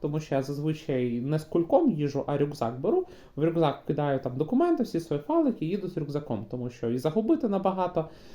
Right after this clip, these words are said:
е, складніше і, е, взагалі, ну, загубити набагато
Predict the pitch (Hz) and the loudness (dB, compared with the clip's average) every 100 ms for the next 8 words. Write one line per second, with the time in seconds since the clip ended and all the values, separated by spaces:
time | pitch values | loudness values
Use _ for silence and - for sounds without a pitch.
0 | - - - 151 151 196 180 180 190 190 | -20 -6 2 2 4 4 4 6 4 4
1 | 180 165 156 - 139 117 120 - - - | 4 4 4 0 -4 -2 -2 -4 -6 -8
2 | - - - - - 160 190 214 196 151 | -12 -14 -14 -10 -6 -2 2 2 2 0
3 | 135 - 151 113 - 139 226 277 143 117 | -2 -4 -4 -4 -6 2 6 6 4 0
4 | 117 120 - 143 143 180 196 | -2 -6 0 4 6 6 4